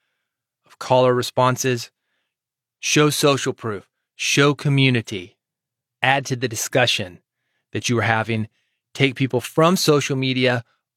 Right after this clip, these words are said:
over to your podcast. You're going to attract new listeners. You're going to introduce them to each other.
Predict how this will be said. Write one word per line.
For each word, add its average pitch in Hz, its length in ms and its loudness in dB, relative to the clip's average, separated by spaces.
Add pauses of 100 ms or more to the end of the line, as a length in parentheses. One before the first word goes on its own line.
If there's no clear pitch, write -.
(120)
over 160 320 4
to 143 160 -2
your 135 160 4
podcast. 120 680 -2
You're 117 80 -10
going 131 180 0
to 110 80 -2
attract 147 460 0
new 139 160 0
listeners. 131 480 0
You're 117 80 -8
going 120 240 -2
to - 160 -16
introduce 127 460 0
them 127 120 0
to 120 80 0
each 120 180 0
other. 123 320 2